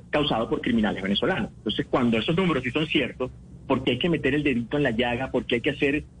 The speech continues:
que esta fiesta no se lleve en paz? Eso es lo que uno no entiende. Entonces, sí, creo yo,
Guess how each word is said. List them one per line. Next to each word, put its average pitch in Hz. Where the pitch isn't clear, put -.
que 151
esta 156
fiesta 156
no 151
se 151
lleve 143
en 139
paz? 131
Eso 127
es 160
lo 175
que 143
uno 147
no 156
entiende. 156
Entonces, 135
sí, 147
creo 185
yo, 139